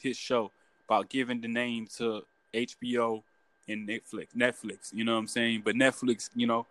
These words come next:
he got current history with them niggas, so they was like, "You know what?" They took the show off as soon as he asked them, and now he kinda pissed off at, um, whoever's showing the show. I think it's still, I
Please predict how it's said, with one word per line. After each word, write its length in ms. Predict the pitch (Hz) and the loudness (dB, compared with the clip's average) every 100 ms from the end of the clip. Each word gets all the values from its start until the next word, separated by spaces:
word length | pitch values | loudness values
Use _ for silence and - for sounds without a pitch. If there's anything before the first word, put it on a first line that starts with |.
| _ _ | _ _
he 100 | 127 | 0
got 280 | 123 120 - | 4 4 4
current 380 | - 131 120 117 | 2 4 2 0
history 360 | 143 - 117 | -2 -2 -4
with 140 | 110 104 | -4 -6
them 120 | 110 | -6
niggas, 240 | 110 104 | -4 -6
so 240 | - 113 107 | -2 2 4
they 140 | 117 | 4
was 160 | 113 104 | 4 6
like, 240 | 104 101 | 4 4
"You 60 | 113 | 2
know 160 | 113 | 2
what?" 260 | 113 113 113 _ _ - | 4 4 2 _ _ -2
They 120 | 110 | -2
took 280 | - 139 110 | 0 -4 -2
the 80 | 123 | -4
show 280 | - 120 | 0 4
off 180 | 117 117 | 6 6
as 60 | - | 2
soon 180 | 135 120 | -8 -8
as 120 | 117 | -8
he 140 | 117 117 | -4 -4
asked 220 | 110 - | -4 -10
them, 160 | 110 110 _ _ _ - | -14 -14 _ _ _ -8
and 100 | 104 | 4
now 180 | 117 117 | 6 6
he 100 | 123 | 4
kinda 320 | - 127 113 - | 2 0 0 -6
pissed 280 | 135 120 - | -8 -6 -2
off 240 | 120 - | -2 -4
at, 160 | 117 107 | -14 -10
um, 380 | 110 107 101 98 _ _ _ _ _ _ - | -10 -10 -12 -16 _ _ _ _ _ _ -8
whoever's 400 | 135 127 123 120 - | -2 0 4 4 4
showing 300 | 127 123 113 | 2 2 0
the 80 | |
show. 120 | 104 117 | 2 2
I 60 | |
think 200 | - 123 | 0 -6
it's 80 | - | -8
still, 180 | - | -6
I 60 | 113 | -4